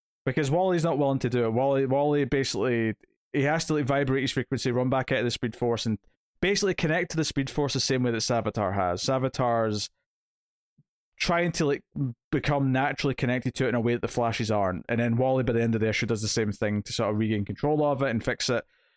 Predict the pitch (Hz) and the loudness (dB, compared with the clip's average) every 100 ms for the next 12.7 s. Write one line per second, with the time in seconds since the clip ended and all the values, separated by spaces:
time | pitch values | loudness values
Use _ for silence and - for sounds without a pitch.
0 | _ _ - 139 160 170 147 147 139 117 | _ _ -2 0 2 2 2 2 0 0
1 | 113 123 120 - - - - 139 131 - | 0 0 0 -2 -10 -6 0 0 0 0
2 | 131 117 120 110 120 117 117 107 139 139 | -2 0 0 0 -2 -2 -2 0 0 2
3 | 127 120 120 113 107 110 107 - 107 113 | 2 2 2 2 2 2 0 0 0 0
4 | 127 - 117 120 110 107 107 110 104 101 | 0 -2 0 2 2 2 2 2 2 0
5 | 98 104 107 104 104 101 104 98 101 98 | -2 0 0 0 0 0 0 -2 0 0
6 | 90 - 104 - 107 101 95 85 73 - | 0 0 -2 -2 -2 0 0 0 0 -4
7 | _ _ _ _ _ _ 131 127 123 143 | _ _ _ _ _ _ -2 0 2 2
8 | 156 156 143 143 - 131 - - 254 151 | 2 2 2 0 -2 -2 -2 0 2 2
9 | 123 - 156 143 135 - 135 131 127 113 | 2 0 0 0 0 0 0 2 0 0
10 | 131 135 123 - 117 110 110 104 117 - | 0 0 -2 0 -2 0 -2 -2 -4 -2
11 | 113 104 104 101 101 127 127 - 127 120 | 0 2 2 2 2 0 0 0 0 0
12 | 110 110 110 117 110 101 - | 0 -2 -2 0 0 -2 -6